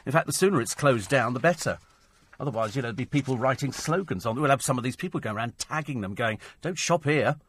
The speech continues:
Don't shop here. This isn't the sort of shop we want in Twickenham. Thank you very much indeed." So I was quite surprised when somebody told me about it the other day, so I checked it out on the internet, uh, this morning, and there it all is. So, Manmeet Singh, you have been named and shamed. Pervert. Right,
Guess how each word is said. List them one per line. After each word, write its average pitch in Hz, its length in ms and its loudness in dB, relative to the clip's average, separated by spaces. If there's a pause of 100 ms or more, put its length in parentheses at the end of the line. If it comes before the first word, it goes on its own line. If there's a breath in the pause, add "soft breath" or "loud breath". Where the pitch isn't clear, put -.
(200)
Don't 190 140 -8
shop 147 200 0
here. 131 180 0
This 147 140 -4
isn't 185 140 -6
the - 60 -10
sort 113 120 -2
of 104 80 -4
shop - 220 -2
we 110 80 -6
want 104 240 -6
in 107 80 -6
Twickenham. 101 380 -10
Thank 101 180 -10
you 104 60 -12
very 104 160 -6
much 98 200 -8
indeed." 110 320 -4 (220 loud breath)
So - 140 6
I - 20 10
was 214 100 6
quite 233 220 6
surprised 185 440 6
when 110 120 -4
somebody 113 260 -4
told 131 220 4
me 117 40 -2
about 113 180 2
it 104 80 -8
the 123 80 -2
other 117 160 -4
day, 123 160 -2
so 117 120 -6
I 120 60 -2
checked - 340 -8
it - 100 -10
out 113 120 -4
on 104 80 -10
the 110 80 -6
internet, 131 320 -4 (300)
uh, 101 160 -4
this - 120 -12
morning, 240 300 2 (340 loud breath)
and 120 160 -4
there 143 280 6
it 139 120 4
all 123 200 2
is. 95 200 -6
So, 107 240 -2
Manmeet 143 460 6
Singh, 220 400 4 (180 loud breath)
you 113 100 -2
have 139 140 2
been 131 220 4
named 185 440 8
and 156 220 2
shamed. 107 920 2 (580)
Pervert. - 520 -8 (720 loud breath)
Right, - 280 4